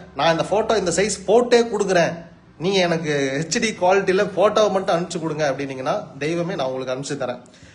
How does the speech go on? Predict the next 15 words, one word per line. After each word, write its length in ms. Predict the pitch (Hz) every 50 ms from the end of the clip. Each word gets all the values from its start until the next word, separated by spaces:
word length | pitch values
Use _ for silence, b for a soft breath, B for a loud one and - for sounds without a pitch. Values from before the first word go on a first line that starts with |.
| B B
நீங்க 220 | B 156 165 160 160
பிரிண்ட் 360 | 156 190 202 220 208 202 170
போட்டு, 580 | 170 175 170 170 214 240 240 233 - - - - -
நூறு 280 | 143 202 285 320 320
பிரிண்ட் 300 | 285 285 277 277 277 277
போட்டாலும் 280 | 240 226 226 226 226 220
சந்தோஷம். 420 | - 165 160 170 165 160 143 127
நீங்களே 360 | 131 151 165 165 170 190 214 208
வந்து, 460 | 170 170 175 170 214 254 - - - -
நீங்களே 340 | 151 180 202 202 240 285
உங்க 160 | 294 269 247 -
கையார 360 | 190 175 180 190 185 190 -
பக்தர்களுக்கு 600 | 175 - - - 185 165 165 165 160 151 135 127
வழங்கிட்டு 280 | 131 151 180 190 160 151
போயிருங்க. 280 | 131 123 120 117 117